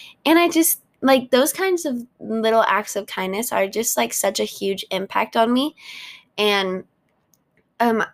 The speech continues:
I think it really goes to show that, you know, your, your impact on people is so large, even if you don't even see it. Um, there was this one time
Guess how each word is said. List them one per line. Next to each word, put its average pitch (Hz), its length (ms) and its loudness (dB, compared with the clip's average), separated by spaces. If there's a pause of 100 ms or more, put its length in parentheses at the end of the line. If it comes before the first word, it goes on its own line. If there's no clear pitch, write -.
(120)
I 269 100 -2
think 330 240 2
it 381 120 0
really 269 240 2
goes 247 320 0
to - 100 -10
show 247 280 0
that, 202 420 -2
you 220 200 0
know, 208 300 -2 (500)
your, 233 800 4 (840)
your 226 540 2 (640)
impact 262 500 0
on 240 160 -2
people 277 640 -2
is 240 220 -4
so 240 380 0
large, 190 720 -2
even 320 280 -2
if 349 180 -6
you 311 140 -2
don't 220 280 0
even 208 340 -6
see - 280 -8
it. - 140 -8 (720)
Um, 196 480 -4
there 269 160 6
was 294 160 2
this 330 200 -4
one 226 320 2
time 214 600 -6